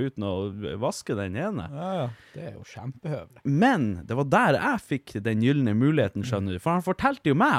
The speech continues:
Speaker 1: om det her.
Speaker 2: Ja, ja, ja.
Speaker 1: Og da ble jeg jo litt sånn her, faen, jeg fikk jo litt tenning, og bare, «Hva i helvete, flashlight? Jeg har jo hørt om det her, flashlight. Hva?
Speaker 2: Mm, mm,
Speaker 1: Det er jo
Speaker 2: mm.
Speaker 1: sikkert bra saker, det.» Sier jeg, «Ja, men kan ikke, kan ikke jeg få kjøpe en hos deg da?» «Ja»,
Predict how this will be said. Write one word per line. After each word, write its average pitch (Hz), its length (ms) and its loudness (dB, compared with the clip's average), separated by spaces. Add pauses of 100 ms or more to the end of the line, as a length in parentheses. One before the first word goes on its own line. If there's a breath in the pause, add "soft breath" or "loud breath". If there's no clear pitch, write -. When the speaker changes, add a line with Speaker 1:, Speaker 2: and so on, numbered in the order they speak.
Speaker 1:
om 92 160 -4
det 98 80 -8
her. 95 240 -10
Speaker 2:
Ja, 123 220 -6
ja, 175 160 -4
ja. 151 100 -8 (140)
Speaker 1:
Og 123 100 2
da 233 140 4
ble 302 100 4
jeg 120 160 4
jo 104 80 2
litt 113 220 -2
sånn 104 100 -4
her, 110 160 -8
faen, 165 380 -4
jeg - 100 -12
fikk - 160 -4
jo 92 160 -4
litt - 160 -12
tenning, 170 480 2
og - 80 -14
bare, 110 160 -12
«Hva - 160 -14
i 165 80 -14
helvete, - 800 -14 (100)
flashlight? - 720 -14
Jeg 165 160 -6
har 277 160 -4
jo 143 160 6
hørt 269 240 -4
om 113 160 0
det 104 80 -4
her, 101 160 -10
flashlight. 120 560 -6
Hva? 151 140 -8 (100)
Speaker 2:
Mm, 208 160 -6
mm, 156 240 -6 (160)
Speaker 1:
Det 180 80 4
er 302 80 2
jo 196 80 0
Speaker 2:
mm. - 80 -10
Speaker 1:
sikkert 127 240 -2
bra 170 240 4
saker, 110 400 -4
det.» 151 100 2 (460 soft breath)
Sier 104 240 2
jeg, 131 140 0
«Ja, 147 100 2
men 123 80 2
kan 110 240 -6
ikke, 104 220 -2 (760)
kan 110 160 -6
ikke 107 160 -6
jeg 285 160 2
få 254 160 -2
kjøpe 127 380 0
en 92 180 -4
hos - 160 -12
deg 90 220 -6
da?» 92 80 -8 (1080)
«Ja», 135 520 -4